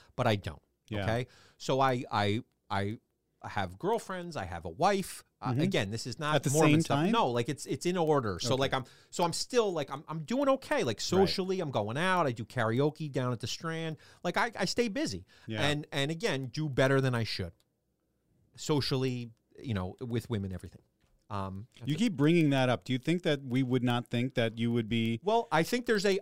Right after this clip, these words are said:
Speaker 1: I think there's this idea
Speaker 2: Yeah.
Speaker 1: that, like, fat people sort of live this, like, secluded life, or that we don't go out places. And I wanna, like, put that to bed. Like, I, I was a fat person who was very out in the open. Like, I was
Speaker 2: Mm-hmm.
Speaker 1: out, like, I wasn't hiding from people. Like, I was fat in, in public,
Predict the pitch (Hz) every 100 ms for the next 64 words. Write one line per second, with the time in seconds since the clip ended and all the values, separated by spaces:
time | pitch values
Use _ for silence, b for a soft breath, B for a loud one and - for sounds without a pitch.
0 | 147 139 - 247 - 214 185 165 160 151
1 | 135 123 165 202 101 95 117 107 107 131
2 | 147 160 143 127 - 185 185 - 180 160
3 | - 156 135 113 127 147 139 127 131 -
4 | 131 113 - - - - 180 147 120 117
5 | 85 - - 135 123 127 127 135 143 127
6 | 131 123 120 - - 92 - 85 120 156
7 | 208 185 160 123 - 220 - 135 - 92
8 | 107 85 - 107 113 B B B _ 180
9 | - - 202 214 175 - 190 - 165 139
10 | 113 147 208 170 143 143 120 120 117 82
11 | 85 110 - - 151 147 143 139 135 147
12 | 208 175 123 139 113 87 87 95 110 117
13 | 156 190 - - 151 147 - 120 120 123
14 | 113 - 98 85